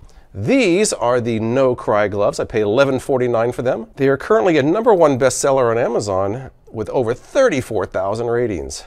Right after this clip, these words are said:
They offer level five cut resistance. The fabric is one hundred percent food safe, machine washable,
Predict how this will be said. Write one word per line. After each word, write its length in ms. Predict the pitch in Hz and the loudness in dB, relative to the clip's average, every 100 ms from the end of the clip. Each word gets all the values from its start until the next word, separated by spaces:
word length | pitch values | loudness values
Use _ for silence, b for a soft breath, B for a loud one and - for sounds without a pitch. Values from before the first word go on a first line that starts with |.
| - | -2
They 160 | 143 | 2
offer 240 | 139 - 127 | 4 4 0
level 380 | 127 156 147 127 | 2 4 2 -2
five 360 | - 117 113 | 0 0 0
cut 200 | - 139 | -2 0
resistance. 580 | 127 113 131 - 190 214 | 0 -2 -2 -2 -4 -4
The 80 | 113 | -6
fabric 400 | - 117 117 107 | -2 0 0 -4
is 160 | 98 | -6
one 360 | 95 113 123 131 | -6 -2 0 0
hundred 220 | 127 113 | -2 -6
percent 360 | 101 - 98 - | -6 -6 -6 -4
food 200 | 98 95 | -6 -6
safe, 360 | - 117 175 | -6 -6 -6
machine 420 | 117 123 - 226 156 | -6 -4 0 2 4
washable, 500 | 127 - 151 208 | 2 0 -4 -6